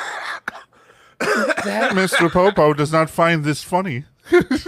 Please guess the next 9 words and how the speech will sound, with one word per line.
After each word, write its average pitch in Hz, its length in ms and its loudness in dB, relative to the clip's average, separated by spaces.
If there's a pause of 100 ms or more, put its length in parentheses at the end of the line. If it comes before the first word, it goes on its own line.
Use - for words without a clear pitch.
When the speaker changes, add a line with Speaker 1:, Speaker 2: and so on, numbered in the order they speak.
(360)
Speaker 1:
It's 190 320 -6
not, 190 460 -12
it's 185 200 -12
not 190 220 2
amusing. 214 680 -6
We've 180 200 -6
gotten 185 340 -4
Golden 185 340 0
Frieza. 226 540 -10